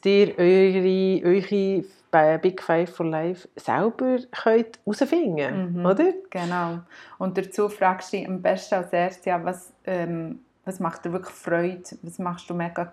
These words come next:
Speaker 2: gern und was ist so etwas, was du willst hinterlassen? Schreib das auf, mach Zettel, ähm, tu das mal einfach wie im Sinn von Brainstorming mal einfach alles reinwerfen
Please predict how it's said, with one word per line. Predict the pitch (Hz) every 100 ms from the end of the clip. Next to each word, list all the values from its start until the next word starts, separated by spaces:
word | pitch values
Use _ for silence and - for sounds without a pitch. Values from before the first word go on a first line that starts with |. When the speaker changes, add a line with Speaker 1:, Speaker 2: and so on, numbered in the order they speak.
| -
Speaker 2:
gern | 165 160 180 180 185 - - - -
und | 175 175 -
was | 170 170
ist | 170 -
so | 170
etwas, | 170 - -
was | 165
du | 175
willst | 165 156 -
hinterlassen? | 160 160 165 165 170 165 165 _ - - - _ -
Schreib | - 202 -
das | 185 185 -
auf, | 240 285 311 -
mach | 190 185 - -
Zettel, | - 220 226 214 208 214 220 -
ähm, | - 175 175 170 170 175 _
tu | 190
das | 180 190
mal | 190 180
einfach | 185 180 -
wie | 180 180 175
im | 180 180 175 - -
Sinn | 175 175
von | - 170
Brainstorming | 180 175 185 185 175 170 175 175
mal | 170
einfach | 170 - -
alles | 175 185 185 180
reinwerfen | 165 180 190 180 185 - 190 185 208